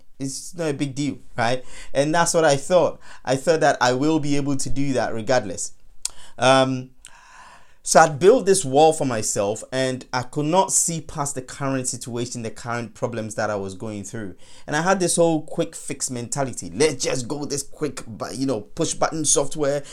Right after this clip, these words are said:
We'll get, make this money quickly. I wanted to make a million dollars in a month," right? Without thinking that to make that kind of money, even in, in the traditional world, you have to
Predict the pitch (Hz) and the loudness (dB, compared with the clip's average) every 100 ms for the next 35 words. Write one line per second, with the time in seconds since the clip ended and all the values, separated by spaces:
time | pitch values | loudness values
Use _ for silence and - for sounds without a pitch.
0 | - 120 131 151 135 127 135 156 151 143 | -10 -2 2 2 0 0 2 2 2 0
1 | 135 139 139 135 156 156 151 135 151 147 | 0 0 0 -2 -4 -4 -2 0 0 -2
2 | 151 147 139 123 160 156 156 147 147 143 | -2 -2 0 0 2 2 0 0 2 2
3 | 139 120 120 135 156 151 - - - - | 0 -4 -4 -2 -2 -4 -8 -12 -16 -18
4 | - 135 131 139 165 190 - 160 156 160 | 0 2 4 4 2 2 -4 -6 -4 -4
5 | 151 135 - 127 147 165 156 156 151 139 | -2 -4 -4 -4 -4 -4 -4 -4 -4 -4
6 | 127 - 175 196 196 165 156 - 147 139 | -4 -8 -6 -2 0 0 -2 -2 -2 -2
7 | 127 - - - 127 123 120 131 123 127 | -4 -8 -14 -10 -6 -4 -4 -4 -4 -4
8 | 135 131 147 113 104 123 120 - 131 135 | -4 0 0 0 -4 -6 -6 -6 -6 -6
9 | - | -8